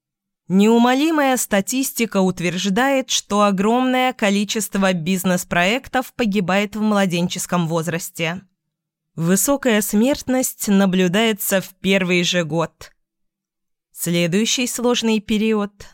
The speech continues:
от года до трёх лет. За первые три года умирает до девяносто процентов проектов.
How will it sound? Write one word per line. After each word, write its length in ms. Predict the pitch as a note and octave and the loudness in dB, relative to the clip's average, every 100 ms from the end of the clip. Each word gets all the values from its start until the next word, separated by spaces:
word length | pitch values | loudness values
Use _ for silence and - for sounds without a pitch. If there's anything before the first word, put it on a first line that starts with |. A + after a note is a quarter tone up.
| - | -8
от 220 | - G3 F#3+ | -2 -2 0
года 300 | B3+ D4+ D4+ | 0 2 2
до 160 | G#3+ | 0
трёх 340 | G#3 F3+ G3 F3+ | -2 -4 -4 -4
лет. 440 | D#3 - - - _ _ _ _ _ _ _ _ | -4 -6 -14 -20 _ _ _ _ _ _ _ _
За 240 | E3+ E3 F#3 | -4 -2 -2
первые 500 | G3+ A#3 G3+ F3+ F3 | 0 0 2 0 0
три 240 | G3+ F#3+ | 0 0
года 480 | E3 A3 G3 E3 - | 0 0 0 -2 -2
умирает 640 | - G3 A3 B3 G3 D#3+ D#3+ | 0 2 2 0 -2 -4 -2
до 100 | F#3+ | 0
девяносто 680 | F3+ F#3 F#3+ G3+ A3+ - | 0 0 2 0 -2 -4
процентов 640 | G3+ F3+ F3+ G3 G3 F#3+ - | -2 -2 -2 0 0 -2 -2
проектов. 800 | F3+ F3+ E3+ - D3+ F3+ - | 0 2 0 -4 -6 -6 -14